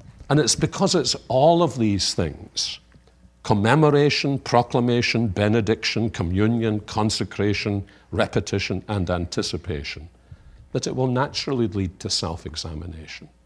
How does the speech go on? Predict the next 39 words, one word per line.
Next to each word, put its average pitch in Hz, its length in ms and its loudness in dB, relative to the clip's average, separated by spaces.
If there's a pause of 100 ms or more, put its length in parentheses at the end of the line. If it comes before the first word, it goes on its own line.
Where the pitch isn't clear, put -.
(1000)
It 139 60 0
will 131 160 2
lead 120 180 2
us 110 160 0
to 113 100 -4
say, 110 200 0
Lord, 110 480 2
there 117 160 0
is 113 160 -2
nothing 127 320 -2
in 117 240 0
me 95 220 0
that 87 160 -6
makes 104 300 -6
me 107 140 -2
worthy 98 500 -2
of 80 160 -8
communion 98 600 -4
with 85 220 -8
you, 73 160 -10 (1200)
but 98 160 -4
there 107 160 -2
is 98 180 0
everything 113 460 0
in 107 160 0
your 107 220 0
grace 92 800 -4
that - 200 -8
calls 120 600 0
me 78 200 -8 (520)
to 120 100 -6
have 127 380 -2
communion 107 680 -4 (220)
with 107 240 -8
you, 82 160 -4 (960)
to - 120 -2
know 123 340 2
your 110 220 2
presence, - 800 -10